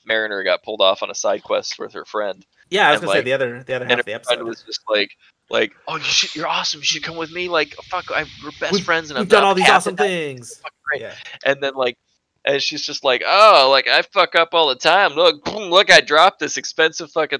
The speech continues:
Speaker 1: thing, and look, I can't do this basic, simple stuff." She's like, "Blah, blah, blah." And she's like, "Why are
Speaker 2: Yeah,
Speaker 1: you being
Speaker 2: she's a
Speaker 1: such a
Speaker 2: super
Speaker 1: dick?"
Speaker 2: fucking
Speaker 1: She's
Speaker 2: up.
Speaker 1: like, "Why you keep fucking trying to recruit me?" <laughs>
Speaker 2: Yeah,
Speaker 1: Like, maybe I
Speaker 2: and
Speaker 1: like being an ensign still. Maybe that's why I'm still an ensign, fucker. <laughs>
Speaker 2: Yeah, she, like,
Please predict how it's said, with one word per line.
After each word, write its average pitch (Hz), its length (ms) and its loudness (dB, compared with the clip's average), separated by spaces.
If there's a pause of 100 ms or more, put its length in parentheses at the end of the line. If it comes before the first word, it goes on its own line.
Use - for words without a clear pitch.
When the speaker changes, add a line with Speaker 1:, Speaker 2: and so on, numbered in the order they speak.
Speaker 1:
thing, 175 220 2
and 139 120 -2
look, 170 240 0
I 143 120 4
can't 135 280 -2
do 147 140 -6
this 143 200 -10
basic, 127 420 -2
simple 165 340 -10
stuff." - 400 -2
She's - 140 -12
like, 117 200 -4
"Blah, 123 180 -2
blah, 160 120 -8
blah." 156 260 -4 (380)
And - 80 -12
she's 160 160 -10
like, 156 120 -4
"Why 190 80 -2
are 233 40 0
Speaker 2:
Yeah, 196 100 4
Speaker 1:
you 127 60 2
being - 80 -6
Speaker 2:
she's 175 100 -4
a 185 40 2
Speaker 1:
such - 100 -4
a - 40 -8
Speaker 2:
super 180 140 -2
Speaker 1:
dick?" 190 80 2
Speaker 2:
fucking 160 220 -2
Speaker 1:
She's 117 80 -8
Speaker 2:
up. - 140 -16
Speaker 1:
like, 131 120 -6
"Why 139 140 2
you 233 80 -4
keep - 160 -20 (100)
fucking - 200 -8
trying 196 200 -2
to 175 40 -6
recruit 233 360 -2
me?" 165 140 0 (380)
<laughs> - 20 -6 (960)
Speaker 2:
Yeah, 151 260 4
Speaker 1:
Like, 120 80 4
maybe - 200 6
I 196 40 10
Speaker 2:
and 180 80 6
Speaker 1:
like 226 220 6
being 185 200 2
an 156 60 -2 (140)
ensign 151 300 -2
still. 104 400 0
Maybe 113 200 -4
that's 180 180 0
why 147 280 4
I'm 185 120 2
still 185 360 2
an 117 100 -4
ensign, 151 400 -4 (140)
fucker. 190 400 0 (280)
<laughs> - 260 -16
Speaker 2:
Yeah, 110 360 0
she, - 220 -10
like, 135 280 -2